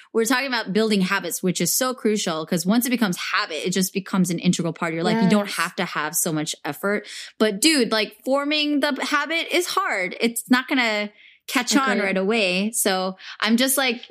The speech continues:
Speaker 1: being patient with myself. I was like, "Okay, you forgot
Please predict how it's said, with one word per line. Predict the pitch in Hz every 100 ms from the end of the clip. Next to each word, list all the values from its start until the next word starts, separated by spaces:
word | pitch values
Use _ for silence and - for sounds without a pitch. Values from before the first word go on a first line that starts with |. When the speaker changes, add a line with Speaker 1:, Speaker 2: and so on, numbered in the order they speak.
| -
Speaker 1:
being | 233 233
patient | 247 226 233 240 208
with | 196
myself. | 190 180 175 170
I |
was | 180 170
like, | 170 170 -
"Okay, | 247 240 320 294 285 277 269 277 -
you | 220
forgot | 226 214 226 226